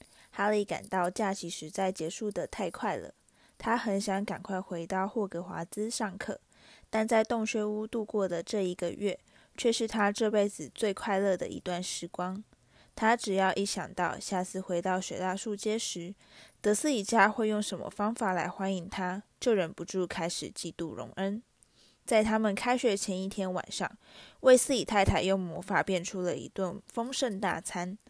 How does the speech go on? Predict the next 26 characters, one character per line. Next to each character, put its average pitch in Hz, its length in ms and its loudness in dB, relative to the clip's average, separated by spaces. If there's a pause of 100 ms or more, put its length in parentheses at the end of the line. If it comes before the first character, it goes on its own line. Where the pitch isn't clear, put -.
(360)
哈 202 180 6
利 202 160 6
最 196 160 0
爱 190 180 6
吃 202 220 -4
的 175 160 4
食 - 260 -4
物 196 200 2
样 196 260 2
样 175 180 0
不 185 80 2
缺， 196 420 -2 (440)
而 196 160 2
且 196 240 2
餐 226 240 0
后 262 180 2
甜 180 240 -4
点 - 240 -2
还 - 160 -6
是 190 220 -2
令 196 160 0
人 165 180 -4
垂 180 220 -2
涎 175 260 -4
的 156 160 -4 (320)
糖 - 240 -4